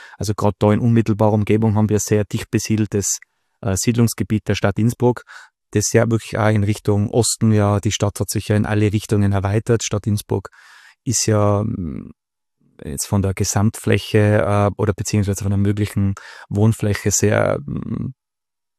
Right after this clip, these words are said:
reduziert, weil wir haben ja nicht mehr viel Freifläche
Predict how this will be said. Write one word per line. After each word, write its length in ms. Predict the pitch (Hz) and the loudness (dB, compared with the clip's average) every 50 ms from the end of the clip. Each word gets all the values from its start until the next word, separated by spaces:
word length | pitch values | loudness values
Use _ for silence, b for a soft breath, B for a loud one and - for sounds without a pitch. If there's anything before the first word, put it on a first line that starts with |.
| _ _ _ _ _ _ - | _ _ _ _ _ _ -8
reduziert, 720 | 95 95 101 95 98 92 - - - 101 107 110 - - | -4 -2 0 0 0 -2 -2 0 0 2 0 0 0 -2
weil 140 | 101 101 98 | -2 0 0
wir 140 | 104 90 90 | 0 2 4
haben 120 | 113 117 | 6 6
ja 80 | 120 107 | 6 6
nicht 220 | 107 101 - - | 4 2 0 -2
mehr 100 | 104 90 | -4 -4
viel 160 | - - 90 | -2 -4 -4
Freifläche 680 | 92 - - 101 95 92 - 98 95 - - - 98 | -4 -4 -4 -4 -4 -2 -2 -2 -4 -4 -2 -4 -6